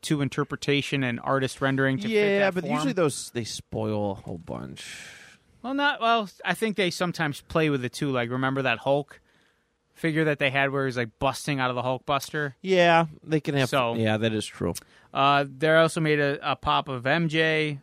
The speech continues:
Speaker 1: of Doctor Strange, but this one looks weird, like he's in street clothes, and he's got a shovel. Like a snow shovel.
Speaker 2: <laughs>
Speaker 1: Like, whoa, okay, interesting.
Speaker 2: <laughs> Okay.
Speaker 1: And he's wearing, like, jeans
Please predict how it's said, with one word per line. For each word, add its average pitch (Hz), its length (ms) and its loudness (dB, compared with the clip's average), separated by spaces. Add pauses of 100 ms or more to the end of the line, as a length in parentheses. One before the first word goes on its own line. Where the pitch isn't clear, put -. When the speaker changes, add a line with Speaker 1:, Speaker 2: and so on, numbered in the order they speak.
Speaker 1:
of 135 120 -8
Doctor 151 360 0
Strange, 151 600 -2
but 143 160 -4
this 170 140 -4
one 208 140 2
looks 165 180 0
weird, 170 180 0
like 135 120 0
he's 127 160 -6
in 131 80 -4
street - 340 -6
clothes, 185 580 -2 (560)
and 143 100 -2
he's 131 120 -2
got 151 240 0
a 139 60 -2
shovel. 120 480 -4 (1200)
Like 139 100 -2
a 135 60 -2
snow 165 260 -2
shovel. 104 480 -6 (300)
Speaker 2:
<laughs> - 80 2 (880)
Speaker 1:
Like, 131 200 -6
whoa, 151 400 -2
okay, 151 560 2 (120)
interesting. 170 640 -2
Speaker 2:
<laughs> - 60 -10 (960)
Okay. 214 440 0
Speaker 1:
And 208 60 0
he's 175 140 2
wearing, 196 160 4
like, 190 160 2
jeans 180 680 0